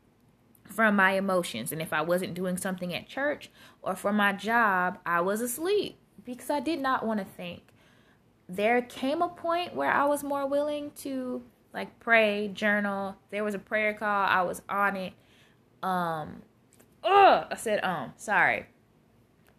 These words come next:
There was a prayer call, I was on it. Having people pray for me, having people intercede with me, leaning on my church family a lot in that particular season of my life.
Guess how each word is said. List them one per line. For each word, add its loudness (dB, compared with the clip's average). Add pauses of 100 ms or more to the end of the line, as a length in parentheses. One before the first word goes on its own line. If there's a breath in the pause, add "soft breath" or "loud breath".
(220)
There 0
was 2
a -6
prayer 0
call, 2
I 2
was -2
on -6
it. -8 (1700 soft breath)
Having 0
people -6
pray -6
for -6
me, -6
having -4
people -8
intercede -6
with -6
me, -8
leaning -6
on -6 (800)
my -2
church -4
family -10
a -10
lot -8 (240)
in -8
that -8
particular -10
season -10
of -10
my -12
life. -12